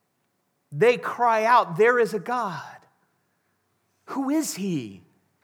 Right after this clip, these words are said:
Seek him." But they can never lead us to a personal knowledge of him. They only make us culpable.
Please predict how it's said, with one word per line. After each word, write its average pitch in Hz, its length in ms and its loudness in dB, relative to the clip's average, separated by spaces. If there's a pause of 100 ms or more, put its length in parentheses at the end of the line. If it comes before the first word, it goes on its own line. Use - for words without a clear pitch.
(920)
Seek 294 400 -6
him." 113 460 -8 (3000)
But 165 140 -6
they 190 100 -2
can 202 260 -6
never 254 300 4
lead 190 240 -2
us 170 180 -8
to 180 180 -6
a 160 60 -4
personal 180 480 -12
knowledge 190 520 -4
of 123 140 -16
him. 92 340 -20 (680)
They 220 240 0
only 240 380 2
make 208 340 0
us - 220 -2
culpable. 101 800 -8